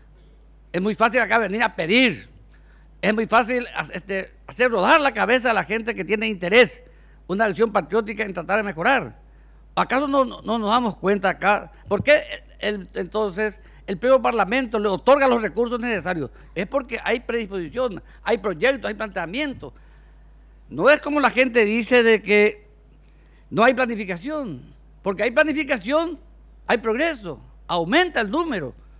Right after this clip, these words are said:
cada día más. Y acá también de,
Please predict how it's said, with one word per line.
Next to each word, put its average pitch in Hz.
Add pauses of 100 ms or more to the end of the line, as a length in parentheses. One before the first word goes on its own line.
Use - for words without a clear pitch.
(300)
cada 220
día 214
más. 160 (2250)
Y 214
acá 262 (720)
también 240 (380)
de, 185